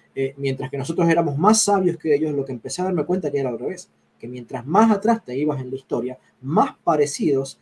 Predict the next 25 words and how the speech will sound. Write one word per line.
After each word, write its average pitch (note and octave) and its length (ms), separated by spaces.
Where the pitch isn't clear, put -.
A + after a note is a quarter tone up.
encontraba C3 640
entre B2 240
las C3 200
enseñanzas D#3 520
que C#3+ 140
yo D3+ 140
conocía B2+ 640
de B2 120
los A2 100
padres D#3 280
de D#3 60
la D#3+ 60
iglesia E3+ 480
y B2+ 80
las A#2 200
enseñanzas C3 540
que B2 100
yo C3+ 80
encontraba C#3 380
en E3+ 60
la - 100
teología C#3 440
de C#3+ 80
ese C3+ 180
grupo. F3 320